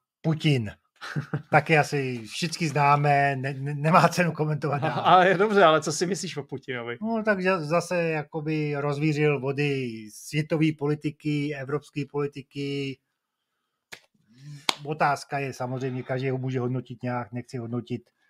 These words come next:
Speaker 2: Víš, já, já jsem
Speaker 1: Nech-,
Speaker 2: se
Speaker 1: nech-, nechci, nechci se do-, dotknout nějakých třeba posluchačů z Ruska
Speaker 2: z Ruska.
Speaker 1: a
Speaker 2: Máme
Speaker 1: takhle.
Speaker 2: posluchače z Ruska.
Speaker 1: Je to prostě minimálně viděno z Čech,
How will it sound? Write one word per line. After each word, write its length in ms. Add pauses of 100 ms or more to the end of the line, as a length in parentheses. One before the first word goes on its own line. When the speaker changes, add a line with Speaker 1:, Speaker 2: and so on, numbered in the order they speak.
(260)
Speaker 2:
Víš, 200
já, 220
já 160
jsem 120
Speaker 1:
Nech-, 80
Speaker 2:
se 100
Speaker 1:
nech-, 180
nechci, 340
nechci 320
se 120
do-, 160
dotknout 560
nějakých 420 (100)
třeba 180
posluchačů 560
z 60
Ruska 240
Speaker 2:
z 20
Ruska. 200
Speaker 1:
a 100
Speaker 2:
Máme 200
Speaker 1:
takhle. 160
Speaker 2:
posluchače 440
z 40
Ruska. 400 (240)
Speaker 1:
Je 120
to 140
prostě 680 (460)
minimálně 920 (920)
viděno 420
z 80
Čech, 440